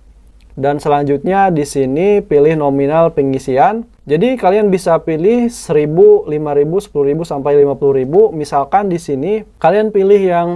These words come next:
seribu ya. Nah, nominal pengisian sampai dengan seribu. Di sini ada keterangan saldo tabungan utama kamu di debit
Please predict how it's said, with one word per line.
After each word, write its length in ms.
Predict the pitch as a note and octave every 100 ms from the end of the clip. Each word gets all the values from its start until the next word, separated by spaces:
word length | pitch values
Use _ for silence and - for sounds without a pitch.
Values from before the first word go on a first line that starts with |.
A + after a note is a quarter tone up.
| E3
seribu 560 | E3 C#3+ C#3 D#3 C3+
ya. 320 | B2+ C3 E3+ - _ _ _ _ _ _ _ _ - _
Nah, 320 | - C#3 B2+
nominal 480 | B2+ D3+ F3+ G#3+ A3
pengisian 480 | G#3+ F#3+ F3+ F#3+ F#3+
sampai 400 | F#3 D3+ D#3 D#3
dengan 400 | C#3+ C#3+ D#3 D#3+
seribu. 580 | C#3+ C3+ D#3 D3+ A#2 - - - _
Di 80 | -
sini 60 | D#3+
ada 140 | G#3 F3
keterangan 640 | E3+ D3+ C#3+ D3 G#3+ B3
saldo 320 | A#3 E3+ D#3+
tabungan 400 | D#3 D3+ D3+ D#3
utama 400 | D3 C#3+ F#3 A3+
kamu 480 | G#3 E3+ F3+ G3+ F3+
di 20 | E3
debit 480 | D3+ D3+ G3+ E3+